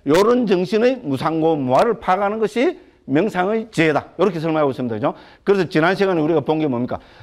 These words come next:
자, 우리가 저 정신 물질, 물질과 정신을 해체하면은 요런 물질인데, 그죠? 요런 물질을, 그렇게 나라는 우리 기본적으로 수행자가는 자기 몸뚱이 아니겠어요? 그죠? 그래서 이 몸뚱이를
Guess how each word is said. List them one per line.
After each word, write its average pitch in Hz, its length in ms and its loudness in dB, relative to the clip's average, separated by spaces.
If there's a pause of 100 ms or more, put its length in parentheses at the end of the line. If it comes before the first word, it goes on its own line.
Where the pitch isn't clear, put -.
(100)
자, 143 200 4
우리가 165 280 4
저 160 140 2
정신 156 440 0
물질, 175 300 0
물질과 180 500 2
정신을 160 400 0
해체하면은 180 640 0 (240)
요런 190 260 4
물질인데, 190 540 2
그죠? 147 420 -2 (240)
요런 202 300 4
물질을, 185 600 0
그렇게 160 360 0
나라는 175 400 2
우리 170 280 -2 (440)
기본적으로 175 440 2
수행자가는 151 500 0
자기 160 260 0
몸뚱이 208 380 0
아니겠어요? 143 340 0
그죠? 135 280 0 (280)
그래서 175 180 0
이 170 140 0
몸뚱이를 170 720 2